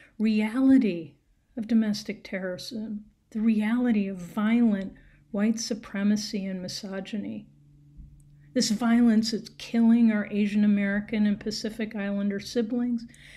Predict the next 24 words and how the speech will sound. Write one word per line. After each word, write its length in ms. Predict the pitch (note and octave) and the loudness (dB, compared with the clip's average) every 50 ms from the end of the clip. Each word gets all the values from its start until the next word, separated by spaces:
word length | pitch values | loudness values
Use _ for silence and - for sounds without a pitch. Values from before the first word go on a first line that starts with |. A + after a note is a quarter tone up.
| - - - - | -20 -20 -20 -10
killing 520 | - - B3+ B3 A#3+ A3+ A3 G#3 F#3+ F3+ | 0 2 4 6 6 6 6 4 2 0
Black, 480 | - G#3+ A3 A3+ A3+ A3+ A#3 A#3 - - | -2 0 2 2 2 2 2 0 -2 -4
Indigenous, 720 | G3 G3 G3 G#3+ A#3 A#3 A3 - A#3 A3+ A3+ A3+ A3+ A3+ - | -4 -4 0 2 2 2 2 4 4 4 6 4 2 0 -4
people 460 | - - - B3 A#3 A#3 A#3 A3 G#3 | -8 -6 -4 -4 -2 -2 -4 -6 -6
of 120 | G3+ - | -6 -8
color, 540 | - - - A3+ A3 A3+ A3+ A3+ A#3 A3+ A#3 - - _ _ - _ _ - _ - - _ - | -12 -10 -6 -4 -2 -2 -2 -2 -4 -6 -10 -18 -20 _ _ -20 _ _ -20 _ -20 -20 _ -16
killing 460 | - - B3 A#3+ A3+ A3 G#3+ G3+ G3+ | -6 -2 2 4 4 6 4 2 2
gay, 400 | - - G3+ G3 G#3+ A#3+ B3 B3 | 0 -2 0 2 2 2 2 2
lesbian, 680 | A#3+ A#3 F#3+ G3 G#3+ A#3 A3+ A3+ A3+ A3+ A#3+ A#3 A3+ A3 | 0 0 0 2 2 2 2 0 0 2 4 4 4 4
bisexual, 680 | G#3 G3+ G3 - - - A#3+ A3+ A3+ - - A3+ A3 A3+ | 2 0 -4 -6 -6 -6 -6 -6 -6 -6 -4 -4 -4 -6
transgender 840 | - G#3+ G#3 G3+ G3 G3+ - - A#3+ A3+ A#3 A#3 A#3 B3 A#3 A#3 | -6 -4 -2 -2 -2 -2 -2 0 2 4 4 4 4 2 -2 -4
people, 400 | - B3 A#3 A3+ A#3 B3+ A#3+ A#3 A3 | -2 -2 -2 -2 -2 -6 -6 -4 -4
and 180 | G#3+ G3+ - | -6 -6 -6
killing 480 | - - - C4 B3 B3 B3 A#3 A3 G3+ | -10 -10 -6 -4 -2 0 2 2 2 2
women. 420 | G3+ A3+ A#3 A3+ G#3 F3+ F3 D3 - - - - - - - - - _ - - - - _ - - - - - - - - - - - - - - _ - - - - _ _ _ _ _ _ _ _ - _ _ _ _ - _ _ - _ _ - _ _ - - - | 2 4 4 4 2 2 -4 -10 -16 -20 -20 -20 -20 -20 -20 -20 -20 _ -20 -20 -20 -20 _ -20 -20 -20 -20 -20 -20 -20 -20 -20 -20 -20 -20 -20 -20 _ -20 -20 -20 -20 _ _ _ _ _ _ _ _ -20 _ _ _ _ -20 _ _ -20 _ _ -20 _ _ -20 -20 -20
So 140 | - - - | -20 -14 -6
these 280 | - A#3 A#3+ A#3 - A#3+ | -2 -2 0 0 0 -2
are 80 | B3 | -2
the 120 | A#3 A#3+ A3+ | -2 -2 -2
stories 640 | - - - - G#3 G3+ G#3+ G#3 G#3 G#3 G3 G3+ - | -4 -6 -6 -4 -4 -2 0 0 0 0 0 -2 -4
we 100 | G#3 G3+ | -4 -4
need 360 | F#3 F#3 F#3+ F#3+ F#3 F#3 - | -4 -4 -6 -6 -6 -8 -10
to 180 | - - G3 F#3 | -10 -10 -8 -8
admit 540 | F#3 E3+ F3 F3 F#3 F#3 F#3+ - - - | -8 -10 -8 -8 -6 -6 -8 -8 -12 -18